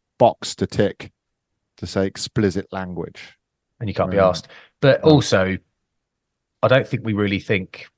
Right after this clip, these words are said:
Speaker 2: horrible stuff, and we're not, we're only talking about naff all on this pod, really. So we don't really talk about anything important. We, we do, no, we do, but we don't, we don't tend to go global and political. We tend to go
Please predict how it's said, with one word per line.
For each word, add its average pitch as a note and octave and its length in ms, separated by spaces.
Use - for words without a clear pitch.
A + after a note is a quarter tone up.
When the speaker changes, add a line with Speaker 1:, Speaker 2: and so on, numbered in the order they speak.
Speaker 2:
horrible G2 280
stuff, - 320
and G2+ 80
we're A2+ 80
not, A2 200
we're A2 160
only G2+ 120
talking G#2+ 360
about F2 360
naff G2 260
all G2+ 200
on F2 100
this F2+ 140
pod, F2+ 280
really. F2+ 300
So G#2+ 140
we A2+ 60
don't B2 120
really G2+ 140
talk B2 200
about G2+ 140
anything F#2 280
important. G2 480
We, G2 140
we C3+ 120
do, B2 200
no, D3+ 100
we D#3 100
do, B2 400
but A#2+ 120
we B2+ 80
don't, B2 280
we B2+ 120
don't B2+ 240
tend A#2 220
to A#2+ 40
go G#2 200
global G2 640
and F#2 100
political. G2+ 540
We G2 120
tend G2+ 260
to G2+ 60
go F#2 460